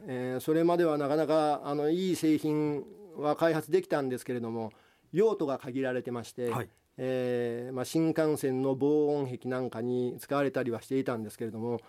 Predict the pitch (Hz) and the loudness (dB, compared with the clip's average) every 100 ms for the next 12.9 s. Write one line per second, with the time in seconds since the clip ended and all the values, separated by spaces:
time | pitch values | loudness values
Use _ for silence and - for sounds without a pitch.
0 | - _ - 120 117 113 151 143 139 131 | -20 _ -8 -4 -2 -2 0 0 0 0
1 | 135 117 127 131 151 139 135 117 117 120 | 0 0 0 0 0 -2 0 -2 0 0
2 | 151 147 123 110 - _ _ - 127 120 | 2 2 0 -4 -8 _ _ -10 -4 -2
3 | 117 117 120 127 127 135 139 127 135 131 | -2 -4 -4 -2 0 2 2 2 2 4
4 | 143 151 151 - - - 127 117 135 123 | 4 4 2 0 -6 -4 -4 -2 -4 -4
5 | 120 123 117 110 113 123 131 - 135 117 | -4 -4 -2 -2 -2 -2 -2 0 -2 -2
6 | 104 110 117 - 123 117 - _ _ - | -4 -4 -6 -4 0 -2 -2 _ _ -6
7 | 117 117 123 123 127 123 127 127 120 113 | -6 -2 -2 -2 -2 -2 0 2 0 -2
8 | 113 120 120 113 107 _ _ _ 127 120 | -6 -6 -2 -2 -4 _ _ _ -6 -4
9 | 113 113 113 120 127 - 131 123 123 123 | -4 -6 -6 -6 -8 -2 0 2 0 0
10 | 123 123 127 120 196 _ - 143 143 139 | 0 2 0 -4 -8 _ -4 -2 0 0
11 | 139 139 123 127 123 131 135 147 143 147 | 2 2 2 0 -2 0 0 0 0 0
12 | 127 107 - 127 131 135 107 120 | 0 -4 -6 -4 -2 -2 -2 -6